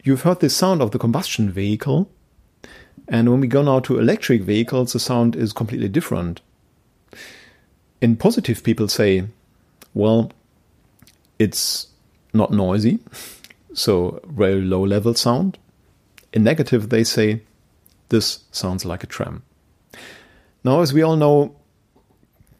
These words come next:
vehicles are mainly sold by emotional aspects, and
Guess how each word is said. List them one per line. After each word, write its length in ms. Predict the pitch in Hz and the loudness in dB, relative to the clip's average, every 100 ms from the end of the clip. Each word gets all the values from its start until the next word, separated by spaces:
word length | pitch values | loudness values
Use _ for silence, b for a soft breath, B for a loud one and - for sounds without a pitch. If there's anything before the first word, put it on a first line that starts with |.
| _ _ | _ _
vehicles 580 | 101 135 196 - 113 107 | 0 2 2 0 0 0
are 140 | 113 | 0
mainly 340 | 107 110 110 107 | 0 2 2 0
sold 420 | - 107 101 98 | -2 0 -2 -2
by 160 | 104 98 | -4 0
emotional 560 | 101 107 170 113 82 | 0 0 0 -2 -2
aspects, 540 | 64 - - - - - _ _ _ _ _ _ _ | -6 -10 -14 -16 -16 -16 _ _ _ _ _ _ _
and 400 | 104 98 92 95 | -8 -6 -6 -8